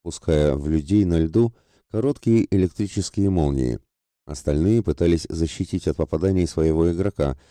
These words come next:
блокируя разряды летающим светляком. Причем при попадании чары разрушались, и заклинателю приходилось быстро выпускать новый шарик, который немедленно вступал в воздушную битву. Прошло, пожалуй, несколько минут,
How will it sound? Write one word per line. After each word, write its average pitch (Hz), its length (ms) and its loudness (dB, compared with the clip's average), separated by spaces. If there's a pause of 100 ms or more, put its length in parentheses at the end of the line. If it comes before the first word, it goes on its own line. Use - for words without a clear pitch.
(180)
блокируя 71 500 0
разряды 85 560 0
летающим 76 600 -2
светляком. 73 580 -4 (720)
Причем 101 360 0
при 101 100 2
попадании 101 640 2
чары 104 380 2
разрушались, 98 800 0 (320)
и 76 80 -6
заклинателю 80 680 0
приходилось 85 600 0
быстро 82 440 -2
выпускать 82 540 0
новый 80 220 0
шарик, 90 380 -4 (280)
который 90 320 2
немедленно 87 560 2
вступал 85 460 -2
в 76 60 -4
воздушную 71 500 -2
битву. 62 360 -8 (880)
Прошло, 80 400 -2
пожалуй, 104 500 2
несколько 98 480 0
минут, 98 420 0